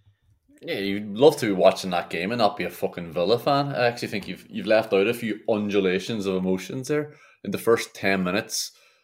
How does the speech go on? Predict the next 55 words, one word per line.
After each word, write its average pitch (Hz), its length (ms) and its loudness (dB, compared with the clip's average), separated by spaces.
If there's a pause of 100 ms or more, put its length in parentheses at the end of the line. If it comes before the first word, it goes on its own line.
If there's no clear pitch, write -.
(320)
I - 60 -6
actually - 180 -8
thought 95 160 2
we 98 100 0
were 90 60 -4
brilliant. 98 400 0
We 95 60 -4
pressed 98 520 -2
really 92 220 -2
high. 98 560 2 (480)
We 92 80 -4
had 98 80 6
a 95 60 4
bit 98 160 2
of 92 260 0
early 95 280 6
pressure 98 600 0
and 92 80 -2
we 92 240 -6 (420)
came 107 300 -2
out 98 160 6
hot, 92 340 2
and 104 140 -4
Leeds 98 280 -2
wilted 92 520 0
and 95 120 -8
they 95 60 0
were 90 120 0
a 87 60 -2
mess. 85 520 -2
They 92 120 -6
couldn't 104 280 -6
get 95 120 2
out. 104 300 2 (320)
The 101 80 -2
only 107 240 0
way 98 140 6
they 95 80 2
were 92 80 0
beating 92 320 -4
the 92 80 -2
press 92 420 2
was 98 300 -2 (1120)
p-, - 200 -20
whenever 98 380 0
their 92 100 -6
keeper - 300 -2
passed - 360 0
the 98 60 -6
ball 95 280 8
out 98 60 4
for - 120 -6
a 90 40 -8
fucking 92 300 -10
corner. 110 540 2